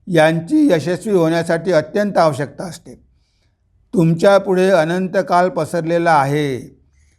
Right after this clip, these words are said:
कसल्याही प्रकारची घाई करण्याची गरज काय? तुम्ही जर शुद्धचरित व निष्कपट असला तर साऱ्या गोष्टी योग्य वेळी ठीक होतील.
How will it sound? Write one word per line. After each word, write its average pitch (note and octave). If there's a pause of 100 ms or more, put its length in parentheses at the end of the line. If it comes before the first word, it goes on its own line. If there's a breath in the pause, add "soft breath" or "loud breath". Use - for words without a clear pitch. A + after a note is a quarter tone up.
(180)
कसल्याही G3+
प्रकारची E3
घाई D3+
करण्याची D#3+
गरज F3
काय? C#3 (760)
तुम्ही F#3
जर G3
शुद्धचरित F3
व F3
निष्कपट D#3+
असला D3+ (640 soft breath)
तर G3+
साऱ्या F#3
गोष्टी F3+
योग्य E3+
वेळी F3+
ठीक F#3+
होतील. D3